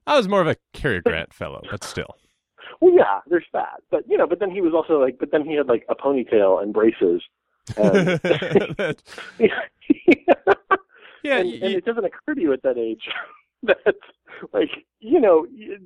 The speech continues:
Speaker 2: the, the, the Medora, the fedora is not, is not mitigating those, those
Speaker 1: Right.
Speaker 2: factors. <laughs>
Speaker 1: It is not transformative.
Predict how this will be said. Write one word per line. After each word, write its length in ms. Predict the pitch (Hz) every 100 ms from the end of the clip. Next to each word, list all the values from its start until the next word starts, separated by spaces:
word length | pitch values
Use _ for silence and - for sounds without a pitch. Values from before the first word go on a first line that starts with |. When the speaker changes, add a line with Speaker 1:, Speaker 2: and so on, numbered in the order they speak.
| 175
Speaker 2:
the, 220 | 381 262 - 165 160 170 170 160 165
the, 120 | 160
the 140 | 151
Medora, 460 | 147 143 160 175 143
the 100 | 135
fedora 360 | - 156 165 123
is 60 | 117
not, 320 | 127 123 110 - _ _ _ _ _ _ _ _ -
is 60 |
not 140 | 135 113
mitigating 580 | 131 139 117 113 104 101
those, 180 | 98 101
those 120 | 110 113
Speaker 1:
Right. 120 | 131
Speaker 2:
factors. 440 | - 78 - - -
<laughs> 140 | - -
Speaker 1:
It 80 | 196
is 140 | 185
not 260 | 185 175 -
transformative. 840 | - 147 165 - 143 101 80 71